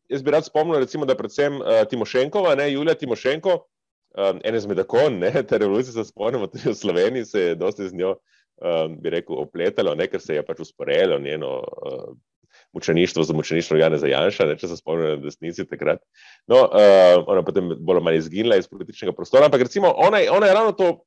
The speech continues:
ona je ravno to, to je bila njena politika, ne, se pravi, mm, nek prozahodni kurz v notranji politiki, tak, da ustreza njej seveda, ne, eh,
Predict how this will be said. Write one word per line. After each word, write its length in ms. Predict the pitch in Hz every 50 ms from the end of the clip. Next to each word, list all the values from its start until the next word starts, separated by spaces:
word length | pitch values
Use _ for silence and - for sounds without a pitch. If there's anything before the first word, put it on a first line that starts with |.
| _ _
ona 180 | - 156 175 175
je 80 | 160
ravno 220 | 151 165 185 185 165
to, 280 | 131 - - 160 151 - -
to 60 | - 175
je 40 |
bila 160 | 170 151 147 147
njena 120 | 139 127
politika, 540 | 107 113 113 113 113 113 104 - 76 - 78
ne, 60 | 87
se 80 | - 104
pravi, 260 | 120 123 113 98 80 - _ _ _ _ _ _ _ _ -
mm, 240 | 113 110 107 104 113
nek 180 | 139 160 - -
prozahodni 640 | - 147 180 170 147 147 123 143 156 151 131 131
kurz 300 | - - 143 143 123 101
v 100 | 98 95
notranji 600 | 92 90 92 95 98 117 170 208 214 226 196 151 120
politiki, 640 | - - 101 95 92 92 - 120 110 - 139 175 247 226 _ _ _ _ _ _ _ _
tak, 180 | - - 98 -
da 60 | -
ustreza 280 | - - 76 71 73 76
njej 220 | 69 62 65 -
seveda, 360 | - - 135 147 170 190 233
ne, 220 | 185 113 127 175 202 - _ _ _ _ _ _ _ _ _ _ _ _ _ _ - 110
eh, 240 | 107 104 104 107